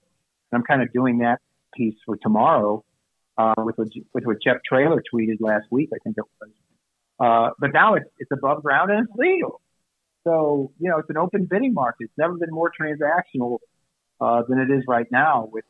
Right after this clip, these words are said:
uh, with N I L and the portal. So I, I don't know if the gap is closed. Um, I, I think this in the T C U Georgia game, I, I think the story is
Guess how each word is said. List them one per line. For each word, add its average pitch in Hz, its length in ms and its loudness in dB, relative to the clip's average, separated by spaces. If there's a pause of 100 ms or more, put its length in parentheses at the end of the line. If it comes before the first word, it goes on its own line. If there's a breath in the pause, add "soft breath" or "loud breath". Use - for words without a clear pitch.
uh, 110 200 -2
with 117 180 -10
N 127 100 2
I 117 240 2
L 139 140 2
and 110 120 -6
the - 40 -20 (100)
portal. 127 380 2 (100)
So 110 300 0 (640 soft breath)
I, 233 200 4
I 269 60 6
don't 277 120 2
know 226 60 4
if 202 80 -6
the 190 100 -2
gap 160 260 2
is 147 80 -10 (120)
closed. 143 400 -2 (180)
Um, 135 480 -2 (120)
I, 160 120 0 (160)
I 156 160 -4
think 151 240 -6
this 165 340 4 (640)
in 131 400 0 (380)
the 127 100 -2
T 151 340 -4
C 156 60 -2
U 135 260 2
Georgia 156 360 2
game, 117 400 -2 (880)
I, 139 140 2 (120)
I 156 80 4 (100)
think 202 220 2
the 139 80 -6 (140)
story 151 600 2
is 139 280 2